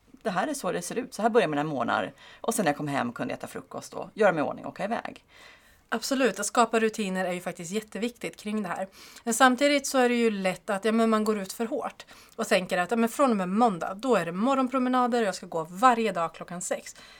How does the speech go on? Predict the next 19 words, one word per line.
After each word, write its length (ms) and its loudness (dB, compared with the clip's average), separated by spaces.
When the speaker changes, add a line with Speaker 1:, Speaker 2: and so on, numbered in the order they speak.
Speaker 2:
Och 100 0
då 60 4
är 140 8
det 100 2
jätteroligt 680 -8
i 20 -14
kanske 300 -6
en 60 -6
månad. 400 -4
Och 100 -2
så 80 2
händer 300 4
någonting 580 -4
och 100 -14
så 100 -2
kommer 240 -6
man 160 -4
inte 220 -6
iväg. 340 -6